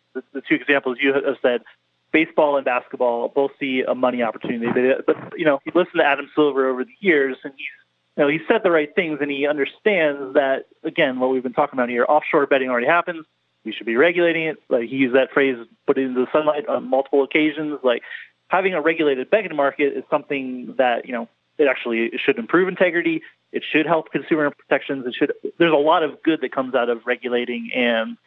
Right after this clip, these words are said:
yeah, while, while the N B A would like to make as much money as it can from sports betting, I think there's, you know, obviously a, a real sense that they think it's a, just a good thing for their sport as well and for, you know,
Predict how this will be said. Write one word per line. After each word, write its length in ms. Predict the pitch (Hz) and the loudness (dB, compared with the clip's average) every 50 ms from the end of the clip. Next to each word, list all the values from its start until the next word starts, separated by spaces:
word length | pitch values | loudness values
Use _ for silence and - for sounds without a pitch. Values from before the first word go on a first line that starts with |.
| _ _ _ _ _ _ _ _ _ | _ _ _ _ _ _ _ _ _
yeah, 160 | 139 135 104 | 0 0 0
while, 420 | 101 117 147 147 139 135 135 127 127 | 2 2 2 2 2 0 -2 -2 -4
while 240 | - 139 143 143 127 | -2 0 0 0 2
the 120 | 131 143 | 0 -2
N 60 | 143 | 0
B 120 | 139 143 139 | 2 2 2
A 80 | 139 | 2
would 100 | 135 131 | 0 -2
like 160 | 135 135 135 | -2 -4 -4
to 60 | - - | -4 -8
make 160 | 135 127 135 | -6 -6 -6
as 100 | 120 117 | -4 -2
much 240 | 135 135 - - 135 | -2 -2 -2 -2 -2
money 300 | 135 139 135 147 160 160 | -2 -2 0 0 0 0
as 80 | 156 160 | 2 2
it 140 | 170 - | -2 0
can 260 | - 170 160 160 160 - | 0 0 0 0 -2 -4
from 160 | - 165 156 | -4 -4 -4
sports 300 | - _ 160 160 - _ | -2 _ 0 0 2 _
betting, 240 | - 156 151 156 143 | 0 0 2 0 -2
I 60 | 127 | -2
think 180 | - 143 131 - | -2 -4 -4 -2
there's, 240 | 135 127 120 120 113 | -2 -2 -2 -4 -8
you 160 | - - 123 | -8 -6 -4
know, 100 | 113 - - | -4 -2 -2
obviously 540 | - - 123 - 127 135 127 127 - 135 123 | 0 2 2 2 2 0 0 -2 0 0 0
a, 240 | 117 117 123 - 156 | 0 0 0 0 0
a 60 | 151 | 2
real 480 | 143 160 156 151 143 143 139 139 131 - _ _ _ | 4 4 4 4 4 2 2 0 -2 -4 _ _ _
sense 220 | - 165 143 127 - - | 0 0 0 0 0 -2
that 120 | 135 - - | -2 0 0
they 120 | 135 131 | -2 -2
think 240 | - - 156 131 139 | 0 -2 -2 0 -2
it's 120 | 131 - | -2 -2
a, 60 | 135 123 - - - | -4 -6 -2 -2 -2
just 140 | 143 - - | -2 -2 -2
a 60 | 135 | 0
good 200 | - 139 131 - | 0 0 0 2
thing 240 | - 147 139 131 123 - | 0 -2 -2 -4 -2 -2
for 240 | 139 127 120 120 113 | 0 0 0 0 0
their 160 | 117 120 107 | 0 0 0
sport 360 | - - - - 135 117 - - | -2 -2 0 0 0 0 0 -2
as 120 | 113 113 104 | -4 -6 0
well 360 | 113 117 120 117 113 117 117 113 | 2 2 2 2 2 0 0 0
and 200 | 120 117 113 - | -2 -4 -4 -2
for, 340 | - 120 110 110 110 110 | 0 0 2 2 0 0
you 100 | 113 117 | -2 -4
know, 100 | 113 110 | -6 -8